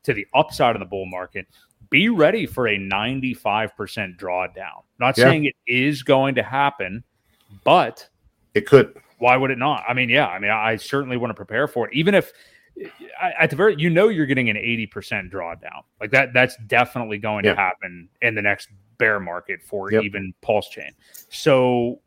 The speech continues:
Speaker 1: when, when you're thinking of it like that, selling, D C A-ing out of the market at the top, even if you don't hit the exact top or anything
Speaker 2: Well
Speaker 1: like that, you gotta remember how much buying power that's going to get you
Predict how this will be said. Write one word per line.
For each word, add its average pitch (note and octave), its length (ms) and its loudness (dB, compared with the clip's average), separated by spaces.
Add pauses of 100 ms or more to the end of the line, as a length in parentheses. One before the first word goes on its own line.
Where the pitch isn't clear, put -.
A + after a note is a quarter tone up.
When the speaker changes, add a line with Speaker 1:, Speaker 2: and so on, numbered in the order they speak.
Speaker 1:
when, C#3+ 580 -4
when C3+ 220 -2
you're B2+ 140 0
thinking F3 420 -4
of C#3 140 2
it A#2+ 100 -4
like G2 220 -4
that, A#2 400 2 (420)
selling, D3+ 800 -2 (300)
D C3 160 -4
C D3+ 260 -2
A-ing C3+ 160 -4
out A#2 200 -4
of A#2+ 40 -4
the A2+ 60 -4
market A2 340 -4
at F#2 80 -18
the - 80 -20
top, A2+ 400 -6
even C3 160 -2
if D3 120 -8
you D#3+ 60 -4
don't D3 160 2
hit C3 220 0
the A#2+ 120 -6
exact F#2+ 500 -6
top B2+ 340 0
or G#2 80 -6
anything G2+ 240 2
Speaker 2:
Well F2+ 80 4
Speaker 1:
like F#2 220 -4
that, B2 200 -4 (340)
you A#2+ 80 -8
gotta C3 420 2
remember C3+ 420 0
how A2 180 -2
much A2+ 260 -8
buying G2+ 360 -6
power F#2 320 -6
that's F2+ 200 -12
going G2 240 -6
to F2+ 60 -10
get F#2 300 -8
you F2+ 220 -10